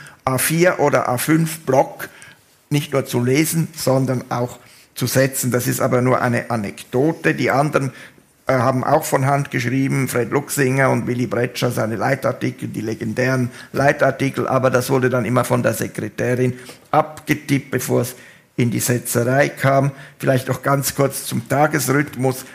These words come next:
Also es ist ja nicht so, dass wir nicht schnell waren. Wir konnten blitzschnell sein, wenn wir wollten. Die Frage war nur, wollten wir? Manchmal ja,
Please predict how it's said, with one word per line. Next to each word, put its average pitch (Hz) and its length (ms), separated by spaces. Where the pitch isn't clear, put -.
Also 123 180
es 120 60
ist 110 60
ja 139 80
nicht 185 200
so, 139 140
dass 123 240
wir 123 100
nicht 113 200
schnell 165 360
waren. 101 260
Wir 98 100
konnten 123 400
blitzschnell 151 1040
sein, 135 460
wenn 127 320
wir 113 240
wollten. 196 480
Die 139 60
Frage 135 420
war 117 100
nur, 135 280
wollten 131 580
wir? 82 220
Manchmal 175 640
ja, 131 360